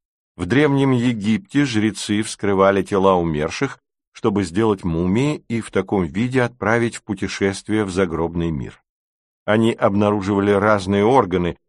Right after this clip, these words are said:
такие как легкие, мозг, аппендикс. Мы до сих пор продолжаем узнавать новое о своем теле. Менее ста лет назад ученые обнаружили, каким образом Д Н К, химическое вещество, находящееся внутри клеток,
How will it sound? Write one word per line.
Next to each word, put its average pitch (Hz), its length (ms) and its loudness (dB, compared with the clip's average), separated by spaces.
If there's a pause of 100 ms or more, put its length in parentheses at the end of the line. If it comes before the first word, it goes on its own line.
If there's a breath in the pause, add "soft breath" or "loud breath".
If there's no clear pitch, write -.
(140)
такие 98 360 -2
как 87 260 -6
легкие, 117 760 -4 (140)
мозг, 85 560 -4 (320)
аппендикс. 92 760 -8 (880)
Мы 117 280 -2
до 113 180 -2
сих - 220 -8
пор 127 240 0
продолжаем 101 640 2
узнавать 98 480 0
новое 95 480 2
о 90 160 -10
своем 95 420 -4
теле. 57 420 -10 (380)
Менее 117 380 2
ста 113 220 -2
лет 110 200 0
назад 117 400 0
ученые 123 440 4
обнаружили, 110 680 2
каким 127 460 0
образом 107 560 2
Д 110 160 2
Н 104 160 0
К, 123 420 -2 (340)
химическое 95 640 -2
вещество, 92 580 -2
находящееся 92 800 -2
внутри 92 400 -2
клеток, 131 480 -4